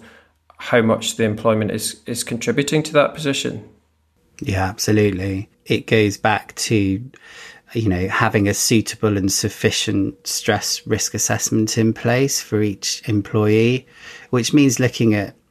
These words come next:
Speaker 2: you know, someone as an individual rather than just purely as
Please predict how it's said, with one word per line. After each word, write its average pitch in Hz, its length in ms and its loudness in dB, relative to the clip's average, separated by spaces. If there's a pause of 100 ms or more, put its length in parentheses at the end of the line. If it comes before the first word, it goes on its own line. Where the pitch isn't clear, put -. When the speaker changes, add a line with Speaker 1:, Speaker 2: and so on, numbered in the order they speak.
(160)
Speaker 2:
you 120 100 0
know, 95 220 0
someone 107 360 2
as 101 140 -2
an 104 120 -2
individual 104 680 0
rather 104 480 0
than 101 200 0
just 104 200 -6
purely 98 440 0
as 95 420 -2